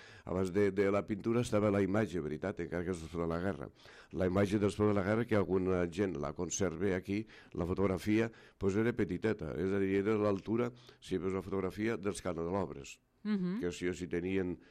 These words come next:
Speaker 1: tres o quatre pams, pues seria així, una cosa així, la imatge era petita. Aquesta és més gran, eh,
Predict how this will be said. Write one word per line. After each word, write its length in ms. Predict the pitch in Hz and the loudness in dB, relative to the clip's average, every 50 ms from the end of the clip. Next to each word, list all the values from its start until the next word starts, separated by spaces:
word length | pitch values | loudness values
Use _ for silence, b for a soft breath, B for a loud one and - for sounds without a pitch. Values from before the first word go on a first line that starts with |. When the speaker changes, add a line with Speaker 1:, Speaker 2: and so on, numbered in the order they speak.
| B B B | B B B
Speaker 1:
tres 260 | - - 90 98 87 82 | -6 -2 -2 -2 0 -2
o 60 | 95 | -4
quatre 300 | 92 - 95 92 95 92 82 | -4 -4 -4 -4 -2 -4 -4
pams, 220 | 76 104 110 110 | -2 -4 -6 -4
pues 200 | 107 104 101 - | -4 -6 -6 -4
seria 240 | - 87 76 87 90 | -4 -4 -2 -2 -2
així, 240 | 90 87 - - 90 76 - - 71 | -2 -4 -6 -8 -8 -8 -8 -8 -6
una 140 | 78 76 76 | -6 -6 -6
cosa 240 | - 78 82 73 78 | -4 -6 -6 -4 -6
així, 220 | 78 - 98 87 | -6 -4 -4 -2
la 80 | 76 80 | -2 -2
imatge 300 | 71 65 67 73 80 85 | -4 -4 -6 -4 -4 -4
era 100 | 80 - | -4 -4
petita. 260 | 82 73 92 82 - | -4 -6 -6 -4 -4
Aquesta 220 | 71 95 101 110 | -6 -4 -2 -2
és 60 | 107 101 | -2 -2
més 100 | 95 82 | -2 -4
gran, 280 | - 90 87 80 67 - B B B B B B B B | -4 -4 -4 -4 -6 -8 B B B B B B B B
eh, 160 | - 78 82 | -4 -4 -2